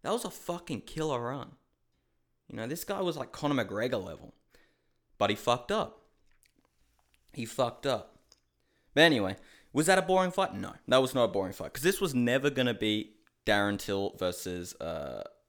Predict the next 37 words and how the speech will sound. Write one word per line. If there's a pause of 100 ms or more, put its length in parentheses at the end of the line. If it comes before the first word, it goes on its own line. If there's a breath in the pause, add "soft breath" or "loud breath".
Jorge
Masvidal.
This
was
never
gonna
be
the
Diaz
fight
again. (260 loud breath)
This
was
never
gonna
be
the
Askren
fight
again. (360 loud breath)
You
know,
so
you
have
to
subvert
your
expectations.
'Cause
what
you
have
to
remember,
guys,
is